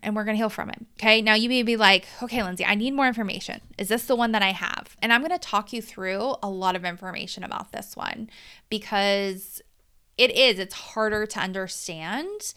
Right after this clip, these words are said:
And so I'm gonna talk through it a little bit longer than I've talked through the other ones so you can really start to see, "Okay, is this the one that I have?"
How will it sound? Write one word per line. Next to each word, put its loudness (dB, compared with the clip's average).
And -6
so -2
I'm -2
gonna 0
talk -2
through -2
it 0
a -8
little -4
bit -2
longer -4
than -4
I've -4
talked -8
through -6
the -6
other -2
ones -2
so -4
you -4
can -6
really -2
start -8
to -10
see, -6
"Okay, -10
is -12
this -12
the -10
one -10
that -12
I -10
have?" -10